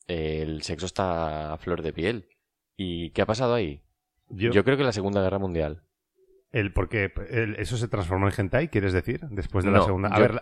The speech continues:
Speaker 2: hay dos bombas nucleares, se
Speaker 1: No,
Speaker 2: puede explicar.
Speaker 1: yo creo que Japón fue colonizado por el, por
Speaker 2: ¿Hentai?
Speaker 1: No, no,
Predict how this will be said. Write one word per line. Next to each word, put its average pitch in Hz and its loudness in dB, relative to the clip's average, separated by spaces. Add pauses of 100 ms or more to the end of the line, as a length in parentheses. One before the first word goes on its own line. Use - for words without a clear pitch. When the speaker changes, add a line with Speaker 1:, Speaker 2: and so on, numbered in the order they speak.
(140)
Speaker 2:
hay 113 2 (140)
dos 123 6
bombas 120 6
nucleares, 98 2
se 104 0
Speaker 1:
No, 110 2
Speaker 2:
puede 113 8
explicar. 92 0 (120)
Speaker 1:
yo 110 8
creo 101 6
que 82 -4 (180)
Japón 98 -2
fue 95 0
colonizado 98 0
por 92 0
el, 85 2 (160)
por 85 0
Speaker 2:
¿Hentai? 107 -6 (160)
Speaker 1:
No, 104 2
no, 104 0